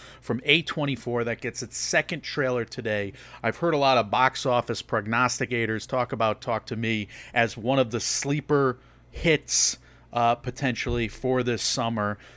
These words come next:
And honestly, I like the first trailer better, but the second trailer actually makes this horror film looks, look like a much bigger story to me.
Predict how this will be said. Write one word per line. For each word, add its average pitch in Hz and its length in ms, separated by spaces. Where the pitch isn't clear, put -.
And 131 200
honestly, 240 460
I 156 120
like 226 320
the 180 100
first 160 400
trailer 170 400
better, 131 400
but 127 180
the 131 100
second - 440
trailer 110 600
actually 214 400
makes 147 360
this 139 180
horror 123 300
film 117 340
looks, - 480
look 143 180
like 139 140
a 107 60
much 123 280
bigger 117 240
story 120 380
to - 100
me. 143 300